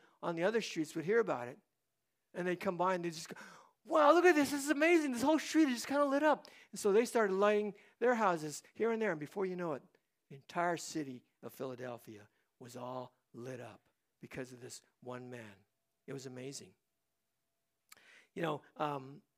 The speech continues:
this is exactly what Jesus wants us to do.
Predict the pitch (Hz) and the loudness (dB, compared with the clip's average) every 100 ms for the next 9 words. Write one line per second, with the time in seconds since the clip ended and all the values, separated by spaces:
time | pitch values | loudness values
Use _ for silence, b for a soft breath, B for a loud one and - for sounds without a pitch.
0 | _ _ _ _ _ _ _ - 160 240 | _ _ _ _ _ _ _ -8 -6 -4
1 | 214 156 139 180 185 - 165 160 175 160 | -6 -10 -6 -4 -4 -6 -8 -8 -10 -12
2 | 156 170 151 151 170 180 156 135 | -12 -10 -10 -6 -8 -8 -16 -20